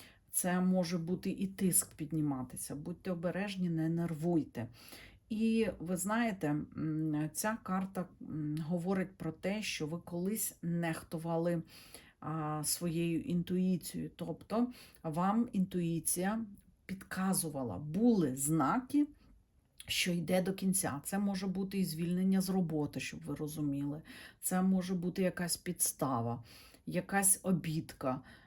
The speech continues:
А, знаєте, таке розчарування. Це коли людина якесь навіть слово просто таке, е, неприємне сказала, а вас може до глибини душі зачепити. Оце це, е, ця, е,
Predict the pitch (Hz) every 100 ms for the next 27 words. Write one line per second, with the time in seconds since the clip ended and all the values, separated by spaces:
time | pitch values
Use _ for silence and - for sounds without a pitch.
0 | _ 139 143 143 147 165 208 196 175 175
1 | 175 190 - 208 190 170 156 143 127 131
2 | - - 190 202 185 180 170 214 226 202
3 | 170 160 165 160 202 185 190 180 175 -
4 | - 208 185 151 147 156 143 - 147 160
5 | 151 156 147 151 - - - - - 143
6 | 165 185 185 175 151 170 156 143 139 -
7 | 160 196 220 - 160 156 185 190 170 165
8 | 165 156 160 165 175 156 165 170 156 160
9 | - 156 147 - 135 - - - 113 113
10 | - 151 - 208 - 170 165 - - -
11 | - - 139 143 139 139 - 151 156 156
12 | - - - -